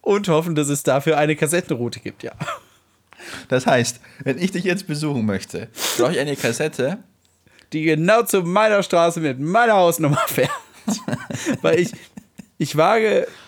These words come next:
Speaker 1: zu glauben, also der Ausgangspunkt bei dieser Story war so, ja, man fragt dann Fußgänger, aber die denken oft dann nur, wie sie zu Fuß gehen würden. Und da kommen dann Einbahnstraßen und so in den Weg. Ja, aber diese Kassetten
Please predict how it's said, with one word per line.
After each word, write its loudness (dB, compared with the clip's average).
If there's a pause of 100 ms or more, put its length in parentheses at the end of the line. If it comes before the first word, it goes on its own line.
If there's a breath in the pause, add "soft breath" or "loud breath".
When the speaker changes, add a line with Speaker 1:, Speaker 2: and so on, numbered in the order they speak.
(120 loud breath)
Speaker 1:
zu -4
glauben, 2 (1200)
also 2 (800)
der 4
Ausgangspunkt 0 (160)
bei 2
dieser -2
Story 2
war 4
so, 0
ja, 0
man 2
fragt -2
dann 0
Fußgänger, 0
aber 2
die -4
denken 0
oft -2
dann 2
nur, 2
wie 0
sie -2
zu -6
Fuß -6
gehen 0
würden. -2 (300 loud breath)
Und -4
da 0
kommen 2
dann 2
Einbahnstraßen 0
und -10
so -8
in -6
den -8
Weg. -10 (280 soft breath)
Ja, -2
aber -4
diese 0
Kassetten -2